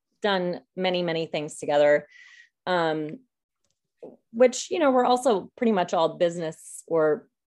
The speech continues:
doTERRA related. Um, so she asked for my team. I mean, like I said before, she hadn't contacted me in quite a while.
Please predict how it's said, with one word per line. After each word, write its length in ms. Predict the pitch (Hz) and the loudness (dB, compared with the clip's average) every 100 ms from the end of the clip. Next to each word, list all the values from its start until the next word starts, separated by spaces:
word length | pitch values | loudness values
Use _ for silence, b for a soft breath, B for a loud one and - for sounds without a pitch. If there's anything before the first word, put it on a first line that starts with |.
| - - - | -20 -20 -12
doTERRA 640 | 165 170 160 185 156 151 | -2 -2 0 0 2 2
related. 640 | 147 151 156 151 147 147 170 b b b b b b - | 0 -2 -2 0 0 -2 -6 b b b b b b -8
Um, 560 | 170 165 156 151 151 - _ _ _ _ _ _ _ _ - - _ - | -4 -2 -2 -4 -6 -10 _ _ _ _ _ _ _ _ -20 -20 _ -10
so 680 | - 208 190 190 180 - _ _ _ _ _ _ _ _ | 2 6 8 6 4 -2 _ _ _ _ _ _ _ _
she 320 | - - 240 | -18 -8 -6
asked 320 | - 202 226 | -4 -6 -6
for 100 | - | -6
my 180 | 240 240 | -4 -4
team. 220 | 233 202 - | -4 -8 -6
I 100 | 214 | -4
mean, 240 | 226 226 - _ - - _ _ | -2 -4 -8 _ -20 -20 _ _
like 220 | 226 233 262 | -6 -4 -2
I 60 | |
said 200 | 233 208 | -2 -4
before, 360 | 180 180 220 202 | -4 -2 -2 -2
she 300 | 175 - 220 | -4 -10 -6
hadn't 340 | 202 208 175 165 | -4 -4 -4 -10
contacted 580 | 185 175 170 165 165 | -12 -8 -6 -4 -4
me 280 | 151 156 147 | -4 -6 -6
in 160 | - 151 | -8 -10
quite 260 | - 190 170 | -4 0 0
a 60 | |
while. 580 | 143 139 139 139 143 147 | 0 0 0 0 -2 -6